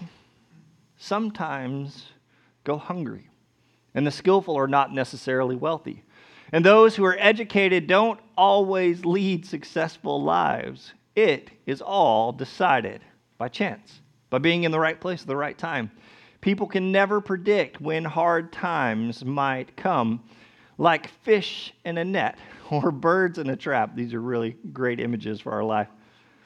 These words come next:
People are caught by sudden tragedy. There's a quote by, um, a linebacker. Um,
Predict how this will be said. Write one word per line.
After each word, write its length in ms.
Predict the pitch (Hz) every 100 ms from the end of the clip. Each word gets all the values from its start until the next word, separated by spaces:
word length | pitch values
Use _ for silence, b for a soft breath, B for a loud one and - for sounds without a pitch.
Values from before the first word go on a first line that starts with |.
| b _ _ _ _ _ _
People 440 | - 214 214 190
are 160 | 196 156
caught 500 | - - 180 120 - b b b b _
by 160 | - 120
sudden 880 | 120 - - 180 143 113 107 104 101 _ _ _ _ _ _ _ _ _ _ _ _ _
tragedy. 540 | - 147 101 90 - _ _ _ _ _ _ _ _ _ _ _ _ _ _ b b b b b _
There's 160 | 156
a 40 | 147
quote 420 | - 190 190 185
by, 300 | 156 143 139
um, 440 | 131 123 127 156 - -
a 80 |
linebacker. 960 | 135 139 147 156 147 131 123 127 120 120
Um, 320 | 117 120 120